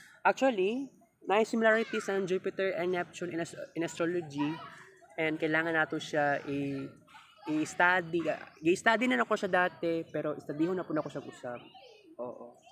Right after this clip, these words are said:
Actually, nag-aadto ko Gmall Bahada sa National Bookstore especially. Gipangita na ko ang astrology nga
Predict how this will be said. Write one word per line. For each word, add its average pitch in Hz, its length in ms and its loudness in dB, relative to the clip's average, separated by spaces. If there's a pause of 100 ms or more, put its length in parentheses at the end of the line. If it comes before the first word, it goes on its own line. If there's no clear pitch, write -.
(440)
Actually, 262 320 4
nag-aadto 254 560 0
ko 254 320 -2 (320)
Gmall 233 560 -2 (400)
Bahada 180 640 4 (640)
sa - 160 -2
National 170 320 0
Bookstore 180 400 -2
especially. 170 640 -2 (880)
Gipangita 254 400 2
na 226 160 0
ko 208 160 0
ang 180 560 0 (1120)
astrology 175 800 2
nga 156 320 -2